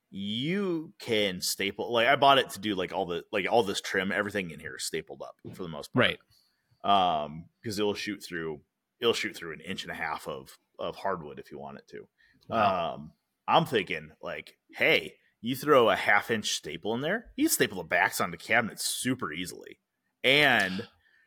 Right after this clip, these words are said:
Speaker 1: my
Speaker 2: Probably, yeah.
Speaker 1: problem with, with, like, that finish nailer, um, the heads always seem to pull through. You know what I
Speaker 2: Mm.
Speaker 1: mean? Like,
Speaker 2: Yeah.
Speaker 1: like, on the, on plywood, oftentimes, maybe not, like,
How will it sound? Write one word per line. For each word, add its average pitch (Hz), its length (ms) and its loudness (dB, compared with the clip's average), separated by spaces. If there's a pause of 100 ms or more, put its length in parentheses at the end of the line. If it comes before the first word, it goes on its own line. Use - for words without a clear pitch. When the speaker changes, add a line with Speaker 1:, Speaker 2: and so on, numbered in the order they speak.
(400)
Speaker 1:
my 110 260 6
Speaker 2:
Probably, - 40 4
yeah. 82 60 -8
Speaker 1:
problem 123 600 6
with, 117 460 0
with, 107 260 -6 (760)
like, 104 140 -2
that 85 160 -8
finish 107 340 -4
nailer, 165 360 0 (520)
um, 95 800 4 (1300)
the - 160 0
heads 190 340 2
always 156 240 2
seem 123 200 -4
to 104 60 -6
pull 107 260 -2
through. 64 480 -10 (1700)
You 131 120 -4
know 127 80 2
what 117 120 4
I 107 40 0
Speaker 2:
Mm. 101 40 0
Speaker 1:
mean? 98 360 -2
Like, 107 320 0
Speaker 2:
Yeah. 123 140 6
Speaker 1:
like, 113 160 2
on 117 240 2
the, 110 120 2
on 110 220 2
plywood, 135 680 4
oftentimes, 101 1000 -2
maybe 202 260 2
not, 131 260 4
like, 92 260 -6